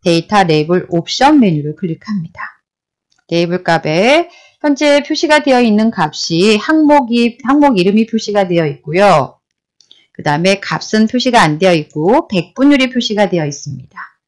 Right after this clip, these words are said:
자, 항목 이름과 백분율 선택하시고 지시선은 표시가 안 되어 있으니까 체크는 해제하시면 되겠습니다. 그래서 값하고 지시선의 표시를, 표시 체크를 해제하시고요. 항목 이름과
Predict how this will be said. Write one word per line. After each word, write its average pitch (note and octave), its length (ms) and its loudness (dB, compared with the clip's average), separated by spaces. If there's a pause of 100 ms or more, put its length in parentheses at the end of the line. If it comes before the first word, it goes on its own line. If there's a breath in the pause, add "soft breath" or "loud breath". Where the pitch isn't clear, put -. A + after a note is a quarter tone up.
(540 soft breath)
자, - 120 -10
항목 D#4+ 420 2
이름과 A#3 400 4
백분율 A3 480 0
선택하시고 A3 1120 -2
지시선은 B3+ 800 -2
표시가 A3+ 260 -6
안 E3 160 0
되어 F3 120 -2
있으니까 F3 400 -6
체크는 G3+ 400 -4
해제하시면 G3 580 -2
되겠습니다. D3+ 800 -8 (380 soft breath)
그래서 D#3 180 -4
값하고 G#3+ 540 0
지시선의 G3+ 640 0
표시를, G#3 580 -2 (160)
표시 B3 400 -2
체크를 A#3+ 380 -2
해제하시고요. F#3+ 1120 0 (260 soft breath)
항목 A#3+ 420 2
이름과 F3 800 2